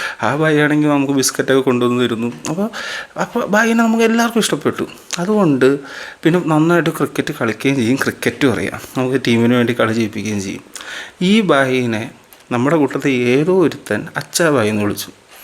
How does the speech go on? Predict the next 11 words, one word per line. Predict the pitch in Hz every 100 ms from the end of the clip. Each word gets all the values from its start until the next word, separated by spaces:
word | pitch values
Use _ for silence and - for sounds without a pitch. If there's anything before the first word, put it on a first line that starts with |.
| - - - -
അവൻ | 117 135 147 151
പുള്ളിയുടെ | 131 123 127 131 131
കളർ | 131 120 120
വെച്ചിട്ടോ | 127 113 113 123 117
ജാതി | 110 113 123
വെച്ചിട്ടോ | 127 123 113 131
ഒന്നുമല്ല. | 123 131 160 165 127 139 127 - - -
അവൻ | 98 120 170 202 - - - - 156 147 127 127 113
ഇങ്ങനെ | 147 143 135
ഭക്ഷണമൊക്കെ | 135 127 - 123 123 113
തരുന്ന, | 113 113 117